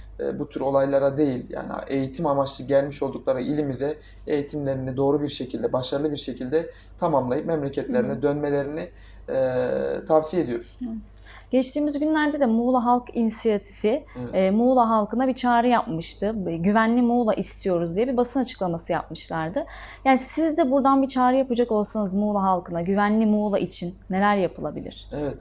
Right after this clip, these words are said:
Speaker 1: Yani öncelikle Muğla halkımızın da bundan çok ciddi dersler çıkarması lazım.
Speaker 2: Hı hı.
Speaker 1: Yani, e, yerel esnaflarımız olsun, yerel vatandaşlarımız olsun, e, biraz daha yani,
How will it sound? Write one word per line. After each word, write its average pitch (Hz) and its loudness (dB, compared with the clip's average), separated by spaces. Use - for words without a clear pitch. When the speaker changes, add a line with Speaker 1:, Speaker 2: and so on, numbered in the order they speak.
Speaker 1:
Yani 175 2
öncelikle 196 -2
Muğla 185 2
halkımızın 175 0
da 131 -2
bundan 160 -2
çok 165 -6
ciddi - -6
dersler 156 0
çıkarması 156 -2
lazım. 120 2
Speaker 2:
Hı 202 -4
hı. 208 -8
Speaker 1:
Yani, 135 -2
e, 131 -2
yerel 131 0
esnaflarımız 143 -4
olsun, 143 -2
yerel 135 0
vatandaşlarımız 139 -2
olsun, 147 -4
e, 131 -4
biraz 147 2
daha 147 0
yani, 139 0